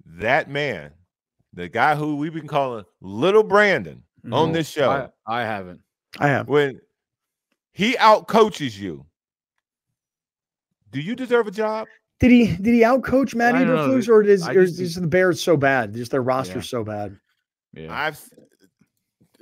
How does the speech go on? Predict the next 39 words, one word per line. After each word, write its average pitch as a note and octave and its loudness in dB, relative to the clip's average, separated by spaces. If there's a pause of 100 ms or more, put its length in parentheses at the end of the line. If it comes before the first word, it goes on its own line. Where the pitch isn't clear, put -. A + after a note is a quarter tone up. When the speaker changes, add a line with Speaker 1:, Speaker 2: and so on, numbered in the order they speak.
(440)
Speaker 1:
again, G2+ -16 (360)
as G#2 -12
a G#2+ -12
person B2 -4
who's C3 -10
watched B2+ -2 (260)
every C#3+ -4
snap, D3+ -8 (280)
Speaker 2:
Mm. A2 -14 (680)
Speaker 1:
When, F2+ -14
and A2+ -4
I've C3 0
watched E3 2
a E3+ 2
lot E3 2
of E3 0
Char-, D#3+ 2
I C#3 4
haven't D3+ -2
watched D#3 -2
every D#3 -6
Charger D3 -4
snap, B2 -8
but G#2 -8
I've B2+ -2
watched C#3+ -4
a D3 -10
lot C#3+ -2
of A#2+ -6
them G#2+ -8
this F#2 -10
season. - -16 (480)
When G#2+ -10
you C#3+ -6
get G#3+ 0
out G3+ 2
coached F3+ -4
by D#2 -12
him, D#4+ 0